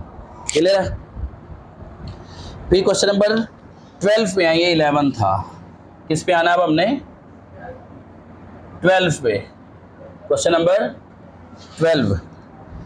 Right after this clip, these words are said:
Names father gave him seventy rupees। मोहतरम, नईम के अबू ने उसे सत्तर रुपये दिए। Now he has one thirty rupees।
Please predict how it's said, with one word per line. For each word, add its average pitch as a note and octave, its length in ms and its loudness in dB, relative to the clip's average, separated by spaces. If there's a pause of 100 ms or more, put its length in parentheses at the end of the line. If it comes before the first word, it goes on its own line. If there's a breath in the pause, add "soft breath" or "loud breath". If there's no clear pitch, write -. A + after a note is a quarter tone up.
(240)
Names F#3+ 760 2
father E3+ 300 4
gave E3 440 2
him F#3+ 220 2
seventy D#3+ 480 0
rupees। B2+ 540 -2 (540)
मोहतरम, F#3 560 2 (760)
नईम E3+ 480 2
के A3 80 2
अबू D#3+ 220 2
ने E3 160 2
उसे E3+ 160 0
सत्तर F3 400 -2
रुपये F#3+ 260 2
दिए। A#2 380 2 (1160)
Now E3+ 320 4
he A3 180 2
has G3 400 2
one F3+ 300 2
thirty F3 280 2
rupees। C#3+ 460 0